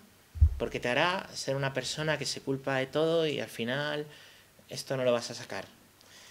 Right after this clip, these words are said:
Fachadas y negaciones, no reconocer que tienes un problema o la gravedad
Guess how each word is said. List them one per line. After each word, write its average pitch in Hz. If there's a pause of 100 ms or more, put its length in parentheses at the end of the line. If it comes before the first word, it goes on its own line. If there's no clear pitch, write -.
(200)
Fachadas 180
y 170
negaciones, 139
no 135
reconocer 151
que 127
tienes 127
un 131
problema 147
o 147
la 120
gravedad 104